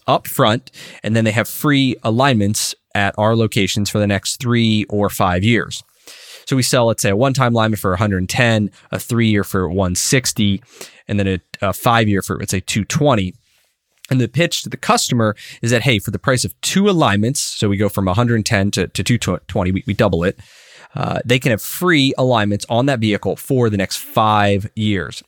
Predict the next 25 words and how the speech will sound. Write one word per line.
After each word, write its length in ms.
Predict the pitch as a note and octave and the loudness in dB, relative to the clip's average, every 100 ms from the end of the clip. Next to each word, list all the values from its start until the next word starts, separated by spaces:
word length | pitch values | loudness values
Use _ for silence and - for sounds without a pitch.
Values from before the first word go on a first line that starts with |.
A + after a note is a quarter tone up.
| - | -4
So 80 | C#3+ | 0
if 80 | |
they 100 | E3 | 2
were 140 | D#3 C#3+ | 4 2
to 60 | |
get 220 | A#2 A#2+ - | 2 0 -2
an 80 | G#2 | -4
alignment 340 | G#2 G#2 F#2+ | -2 -2 -2
done 180 | G#2+ G2 | -2 -2
every 200 | F2 F2+ | -4 -2
year, 340 | A2+ C#3 A2+ - - - | 0 2 0 -4 -14 -10
it 100 | - | -4
saves 340 | - C3 A#2 | 0 2 4
them, 200 | G2+ F#2+ - - | 2 -2 -6 -6
you 80 | G#2+ | -4
know, 60 | |
three 260 | F#2+ - C3 | -4 0 2
hundred 340 | B2 A2+ F#2+ - G#2 - | 2 2 -2 -8 -16 -10
and 240 | - G#2 G2 | -4 -2 -4
thirty 520 | - - A#2 A#2+ G#2 | -8 -2 0 2 0
dollars 420 | G2+ G#2+ A#2+ F#2+ | 0 2 2 2
over 220 | G#2+ G2+ | -2 -2
those 180 | F#2 F#2 | -2 -2
five 260 | - F#2+ F2+ | 0 0 2
years. 380 | G#2+ - - | 0 -2 -8